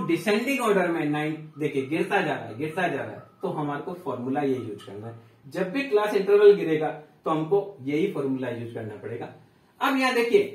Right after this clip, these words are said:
ए-, एल टू का मान, ये, ये हमारा मध्य का वर्ग है, एल टू का मान है सिक्सटी। देखिए पहले एल वन का मान यूज करते थे फिफ्टी, अभी आया सिक्सटी। आई है इसमें ट्वेंटी फ़ोर,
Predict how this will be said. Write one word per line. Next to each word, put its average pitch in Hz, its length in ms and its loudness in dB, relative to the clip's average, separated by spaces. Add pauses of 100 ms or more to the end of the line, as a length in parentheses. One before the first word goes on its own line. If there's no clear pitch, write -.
(160)
ए-, 190 220 0 (220)
एल 185 280 4
टू 233 100 -8
का 175 120 0
मान, 120 300 -4 (300)
ये, 175 340 -2
ये 185 260 -4
हमारा 175 300 0
मध्य 151 260 -2
का 160 120 0
वर्ग 180 180 0
है, 202 140 -2
एल 147 120 0
टू 160 140 -6
का 156 100 -4
मान 156 200 -2
है 170 80 -4
सिक्सटी। - 420 -12 (1120)
देखिए 208 220 2
पहले 208 280 2
एल 226 180 2
वन 262 180 0
का 254 120 0
मान 233 240 2
यूज 208 260 0
करते 190 240 0
थे 185 140 0
फिफ्टी, 180 320 2
अभी 165 200 6
आया 156 220 0
सिक्सटी। 131 400 -12 (1040)
आई 214 380 0
है 202 240 2
इसमें 190 380 0
ट्वेंटी 147 360 -6
फ़ोर, - 260 -4